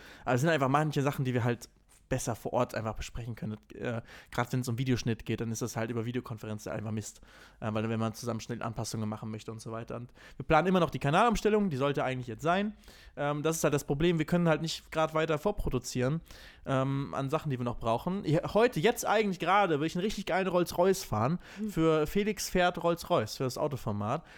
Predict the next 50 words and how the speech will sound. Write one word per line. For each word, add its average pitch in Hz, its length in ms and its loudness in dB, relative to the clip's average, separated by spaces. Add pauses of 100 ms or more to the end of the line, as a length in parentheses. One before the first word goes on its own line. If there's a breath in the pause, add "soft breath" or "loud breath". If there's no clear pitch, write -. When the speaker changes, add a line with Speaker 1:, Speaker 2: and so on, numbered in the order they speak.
(120)
Speaker 1:
Es - 100 -10
wär 190 140 2
so 269 260 0
geil 269 380 6
gewesen, 160 400 6
so 175 60 8
einen 180 120 -2
alten - 320 4
Rolls-Royce, 196 600 2
so, 180 120 -2
ich 170 200 -4
glaub 180 160 -2
so 175 200 -4
dreißig 190 640 0 (460)
Jahre, 175 720 4
ähm, 156 160 0
alt 185 240 0
oder 175 260 0
noch 180 200 -2
mehr. 180 260 0 (760 loud breath)
Es - 140 -8
wär 202 140 4
so 277 480 2
cool 269 180 8
gewesen. 135 540 4 (240 loud breath)
Ähm, 175 400 0
da 180 120 0
wär 190 80 2
ich 180 80 -2
jetzt 175 160 -6
gerade 180 240 2
unterwegs 170 460 0
mit 131 140 -4
dem, 147 180 0
aber 139 380 6
wurde 143 180 0
halt 135 140 0
eben 139 160 -2
auch 131 120 -4
wegen 139 120 -2
Corona 131 280 -2
abgesagt 120 480 -2
oder 117 120 2
verschoben, 123 480 0
au-, 113 160 -2
äh, 127 180 -4
auf 120 260 -2
unbestimmte 123 520 -8
Zeit 120 280 -6
halt. 139 220 -2